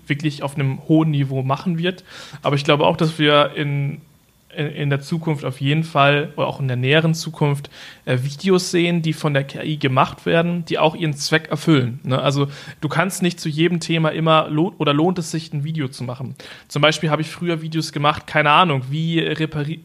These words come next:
wie, keine Ahnung, finde ich Einstellung X Y in meinem Android-Betriebssystem. Irgendwie solche Videos, ähm, die sich jetzt halt für mich überhaupt gar nicht mehr lohnen, die zu machen. Aber es gibt dann halt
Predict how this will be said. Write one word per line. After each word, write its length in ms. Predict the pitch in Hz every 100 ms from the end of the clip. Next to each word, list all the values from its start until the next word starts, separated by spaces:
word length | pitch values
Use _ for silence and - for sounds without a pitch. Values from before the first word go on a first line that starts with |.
| _
wie, 360 | 156 156 151 143
keine 260 | - 151
Ahnung, 220 | 151 143 143 - _ -
finde 240 | 185 180
ich 180 | 165 -
Einstellung 460 | - 175 - 170 165
X 180 | 165 -
Y 480 | 214 - 165 151 185 - - -
in 180 | 175
meinem 180 | 170 165
Android-Betriebssystem. 1000 | 190 190 185 170 - 196 151 139 127 135
Irgendwie 240 | 196 220 220
solche 300 | 202 196 170
Videos, 500 | 208 220 226 233 - - - -
ähm, 440 | 170 180 185 185 185 _ - -
die 440 | - 156 185 196 196
sich 280 | 170 185 185
jetzt 160 | 190
halt 120 | 180 170
für 100 | 170
mich 140 | 180
überhaupt 360 | 196 180 180 -
gar 180 | 160
nicht 140 | 233 226
mehr 80 | 170
lohnen, 260 | 165 202
die 140 | 165 160
zu 120 | 151
machen. 440 | 160 - 160 226 - - - -
Aber 520 | - 143 160 160 175 - -
es 180 | 156
gibt 220 | - 180 190
dann 140 | 160
halt 380 | 156 156 156